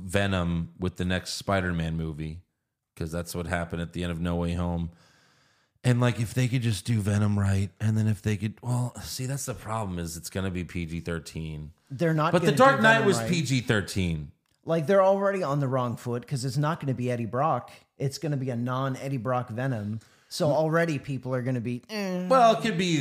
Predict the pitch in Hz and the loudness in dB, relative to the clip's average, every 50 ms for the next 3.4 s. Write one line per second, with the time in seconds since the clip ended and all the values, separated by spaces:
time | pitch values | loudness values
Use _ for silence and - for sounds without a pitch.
0 | 123 117 110 104 101 101 95 92 92 92 90 95 113 120 131 139 139 139 127 107 | 2 2 0 -2 -2 -4 -4 -6 -4 -4 0 0 2 2 4 4 4 4 4 4
1 | 104 101 98 92 87 92 92 90 87 - 92 90 82 90 87 87 85 78 87 90 | 4 2 2 2 2 2 2 0 0 -2 -4 -2 0 0 0 0 0 0 2 2
2 | 87 85 85 90 95 - - - - - - _ _ _ _ - 95 98 92 - | 4 4 4 2 0 -2 -8 -16 -18 -20 -20 _ _ _ _ -6 -4 -4 -4 -4
3 | - - 85 85 82 85 85 87 | -4 -2 0 0 0 0 -2 -4